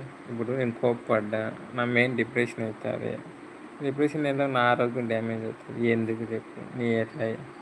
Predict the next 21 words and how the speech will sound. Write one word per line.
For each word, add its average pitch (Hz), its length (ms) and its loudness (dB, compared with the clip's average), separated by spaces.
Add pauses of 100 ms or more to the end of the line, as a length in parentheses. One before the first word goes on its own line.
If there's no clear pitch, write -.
(500)
డాష్ 113 320 4
గాళ్ళు 110 680 0
ఎంతమంది, 107 720 -2 (680)
దానివల్ల 120 380 2
ఏమీ 113 380 2
రాదురా. 110 460 -4 (400)
ఆవేశం 120 520 0
వస్తే 113 460 -6 (280)
నీకే 120 340 0
బీపీ 113 420 -2
వస్తుంది. 110 360 -6
బీపీ 117 380 -4
వస్తే 117 440 -6 (1040)
బ్లడ్ 120 300 4
ప్రెషర్ 123 340 4
పెరుగుతుంది. 110 400 0
బ్లడ్ 110 320 0
ప్రెషర్ 120 300 4
పెరిగితే 117 460 2
హార్ట్ 113 200 4
అటాక్, 117 520 2